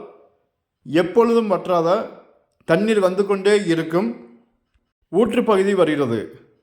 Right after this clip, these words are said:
இந்த ஊற்றுப்பகுதியில்தான் கண்டமனூர் ஜமீன்தார் வேட்டைக்கு செல்வதற்கு முன்பாக தண்ணீர் அருந்திவிட்டு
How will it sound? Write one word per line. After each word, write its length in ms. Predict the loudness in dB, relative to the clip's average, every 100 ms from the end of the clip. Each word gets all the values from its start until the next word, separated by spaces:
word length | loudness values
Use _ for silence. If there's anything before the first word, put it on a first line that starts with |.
| _ _ _ _ _ _ _ -4
இந்த 260 | 0 2 2
ஊற்றுப்பகுதியில்தான் 920 | 0 -4 -6 -6 -2 0 0 0 -2 -2 -10 -20 _ _ _ _ -4
கண்டமனூர் 560 | -2 2 0 0 -2 0
ஜமீன்தார் 460 | -2 0 0 -2 -4
வேட்டைக்கு 480 | -2 -2 -2 -4 -6
செல்வதற்கு 480 | -4 -2 -2 -2 -4
முன்பாக 500 | -4 0 0 2 2 -2 -4 -16 -20 _ _
தண்ணீர் 400 | -2 2 2 2
அருந்திவிட்டு 580 | 0 0 -2 -4 -2